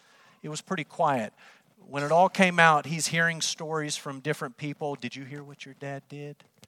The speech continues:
Did you hear what happened?" And he's processing it all, and he's thinking it through. And on the one hand, he knows the things his dad has taught him. And on the other thing, on the other hand, he sees the things that his dad is doing.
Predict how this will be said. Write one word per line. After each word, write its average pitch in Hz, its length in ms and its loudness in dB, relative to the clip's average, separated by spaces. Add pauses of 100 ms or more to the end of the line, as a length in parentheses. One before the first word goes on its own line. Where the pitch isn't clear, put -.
(680)
Did 131 160 -10
you 135 80 -10
hear 139 220 -8
what 139 200 -4
happened?" 139 640 -10 (800)
And 123 80 -12
he's 123 140 -10
processing 147 720 -2
it 120 80 -6
all, 123 280 -4
and 127 100 -8
he's 123 160 -6
thinking 160 400 -10
it - 160 -12
through. 131 300 -10
And 113 160 -12 (280)
on 139 180 -8
the 135 60 -8
one 175 360 -2
hand, 151 400 -2
he 151 140 -8
knows 151 460 -4 (580)
the - 80 -14
things 147 380 -8
his 135 180 -8
dad 135 360 2
has 117 520 -10 (180)
taught 147 300 -2
him. 117 240 -8
And 127 80 -10
on 123 140 -8
the 131 100 -6
other 151 340 -4 (120)
thing, 139 460 -12 (320)
on 127 120 -10
the 139 300 -6
other 147 180 -6
hand, 139 240 -8
he 131 100 -8
sees 147 400 -4
the 127 100 -8
things 135 380 -10
that 127 120 -8
his 117 160 -6
dad 127 320 -2
is 101 160 -10
doing. 117 480 -12